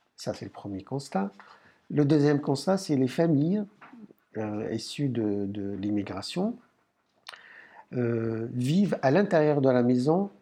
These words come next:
comme si c'était au bled. On rentre, on parle la langue d'origine, euh, la décoration de là-bas, et cetera. Et dès qu'on sort, on n'est plus,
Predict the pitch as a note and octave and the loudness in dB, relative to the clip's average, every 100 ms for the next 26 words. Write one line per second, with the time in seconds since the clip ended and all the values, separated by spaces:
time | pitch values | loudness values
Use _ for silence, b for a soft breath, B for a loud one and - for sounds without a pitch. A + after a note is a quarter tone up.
0 | - E3+ D3+ C3+ C3+ C#3 E3+ D3 A2+ E2 | -2 -2 -2 -6 -8 0 2 2 2 -4
1 | - - _ _ A#2 G#2+ G#2+ C3+ D#3 - | -8 -20 _ _ -6 -4 2 2 2 -2
2 | G2 A#2 G#2 G2+ G2+ G2+ A2 G#2 F#2 F2+ | -4 2 2 0 -4 -4 -4 -4 -6 -8
3 | F#2+ A#2+ C#3 E3+ F3+ E3+ A2+ G#2 B B | -8 -4 -2 0 0 0 0 -2 B B
4 | A2 G#2 G#2+ B2 G#2+ F#2+ - A2 F#2+ F2 | -4 -2 -4 -4 -2 -2 -2 -4 -2 -2
5 | G#2 D3+ D3+ - - G2 F#2 - B B | 2 2 0 -6 -6 -6 -6 -12 B B
6 | B B B F3+ C#4 - - D3 G#3 E3 | B B B 2 2 -2 -4 0 2 2
7 | C3 - E3+ A3 C#4+ G3+ - - D4 _ | 0 2 0 2 0 -4 -16 -20 -20 _
8 | _ - A#2+ A#2 B2 A#2+ A#2 - D#3 D#3+ | _ -4 0 2 2 2 -2 -2 0 2